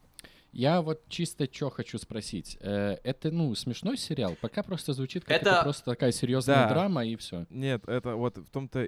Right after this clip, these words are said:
Speaker 3: и прикол, что они очень умело балансируют, м, э, короче, они очень умело шутят на взрослые темы,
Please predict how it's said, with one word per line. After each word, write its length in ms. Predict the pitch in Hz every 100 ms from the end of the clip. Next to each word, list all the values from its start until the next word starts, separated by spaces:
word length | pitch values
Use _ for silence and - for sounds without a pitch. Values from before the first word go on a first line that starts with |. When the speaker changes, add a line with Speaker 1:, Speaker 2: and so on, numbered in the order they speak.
| -
Speaker 3:
и 240 | - 117 117
прикол, 460 | - 107 131 156
что 640 | 147 - - 110 110 107 101
они 180 | 107 113
очень 320 | 113 - 110
умело 560 | 107 113 131 131 110 107
балансируют, 960 | 104 107 104 - - 120 117 107 104 - -
м, 580 | 107 107 104 104 104 98 - _ _ -
э, 160 | 120
короче, 300 | - 165 185
они 280 | - 143 185
очень 280 | - 185 143
умело 500 | 127 151 240 240 123 -
шутят 440 | - 185 226 147
на 80 | 123
взрослые 480 | 113 147 170 - 110
темы, 460 | - 226 247 120